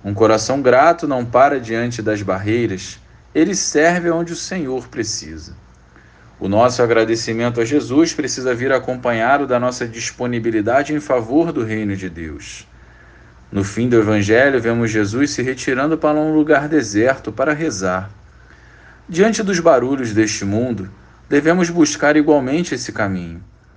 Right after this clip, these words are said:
seja em nosso quarto, no sacrário da igreja, ou em algum lugar da nossa preferência. Nós precisamos ter um tempo diário exclusivo para Deus, para escutar o seu direcionamento sem nenhum ruído externo.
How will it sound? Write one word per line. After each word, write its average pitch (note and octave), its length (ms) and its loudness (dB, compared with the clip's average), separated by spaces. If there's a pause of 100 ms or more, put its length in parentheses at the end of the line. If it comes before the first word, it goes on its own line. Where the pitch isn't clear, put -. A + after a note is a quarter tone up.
(200)
seja B2 300 -2
em A#2+ 40 -2
nosso A#2+ 280 -2
quarto, A#2 640 2
no G#2+ 80 -4
sacrário A2+ 580 0
da G#2+ 100 0
igreja, A2 580 -2 (420)
ou D3+ 160 -2
em F3+ 60 2
algum E3+ 220 2
lugar E3 360 2
da D#3 120 0
nossa D#3 240 -2
preferência. A#2 800 -4 (460)
Nós E3+ 220 2
precisamos E3+ 640 -4
ter F3 140 0
um E3 100 -2
tempo D#3 360 0
diário D3+ 440 4
exclusivo D3+ 840 -2
para G2+ 240 -2
Deus, F2 560 -12 (560)
para G#2 160 2
escutar A2 640 4
o B2+ 80 -2
seu A#2+ 180 -4
direcionamento A#2 920 0
sem E3 240 -6
nenhum F3 480 0
ruído C3 400 -4
externo. - 600 -8